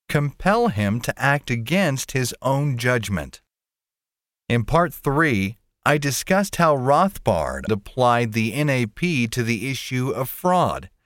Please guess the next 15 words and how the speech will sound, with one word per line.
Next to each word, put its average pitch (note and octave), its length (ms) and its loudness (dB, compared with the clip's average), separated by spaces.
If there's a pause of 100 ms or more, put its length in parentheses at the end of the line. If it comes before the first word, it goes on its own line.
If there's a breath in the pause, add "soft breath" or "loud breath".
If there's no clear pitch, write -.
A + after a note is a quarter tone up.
(560)
That B2+ 680 2
Rand A2 400 2
applied G2+ 640 0
in A#2+ 180 -2
her A2+ 260 2
N C3+ 200 -2
I A#2+ 160 2
O A2 180 2
F C#3 300 2
principle G2+ 720 0
in C3 120 -6
essentially C3 640 0
the A2+ 160 0
same C3 380 -2
manner D3+ 400 -2